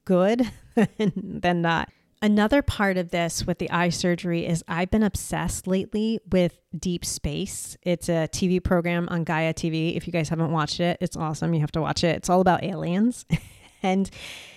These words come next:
they were talking about how mainly the Greys, those aliens, they have, and the Greys are the aliens that we see on movies and T Vs with the big, and T Vs, and T V with the big eyes and,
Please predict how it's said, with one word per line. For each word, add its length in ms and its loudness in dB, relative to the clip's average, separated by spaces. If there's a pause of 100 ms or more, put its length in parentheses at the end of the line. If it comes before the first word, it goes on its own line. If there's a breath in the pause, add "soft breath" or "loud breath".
(160 loud breath)
they 100 4
were 120 2
talking 340 0
about 260 0
how 460 -2 (400)
mainly 380 2
the 120 -2
Greys, 720 -4 (380 soft breath)
those 340 4
aliens, 640 2 (100)
they 300 0
have, 340 -2
and 120 2
the 40 4
Greys 440 2
are 80 2
the 180 -6
aliens 340 -4
that 120 -10
we 100 -4
see 320 -4
on 160 0
movies 580 0
and 160 0
T 160 -4
Vs 480 0
with 140 -2
the 100 -2
big, 360 -4 (200)
and 100 -10
T 180 -10
Vs, 340 -8
and 160 2
T 220 -2
V 240 2
with 220 2
the 60 0
big 400 2
eyes 640 0
and, 320 -6